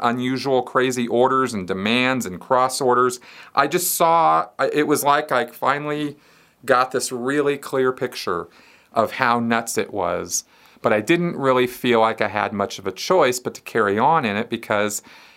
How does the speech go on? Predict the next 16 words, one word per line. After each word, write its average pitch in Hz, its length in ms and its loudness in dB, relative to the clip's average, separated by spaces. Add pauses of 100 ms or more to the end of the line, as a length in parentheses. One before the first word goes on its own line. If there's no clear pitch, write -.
(400)
I 110 100 -2
still 95 300 -4
believed 95 300 -2
in 104 80 -4
Scientology, 110 760 -4
you 87 80 -12
see. 90 360 -12 (440)
And 113 140 0
the 107 60 2
mission 110 640 -2 (420)
of 117 140 -2
saving 131 480 2
the 110 80 -2
planet 139 680 -2 (380)
from 117 240 0
itself 139 640 0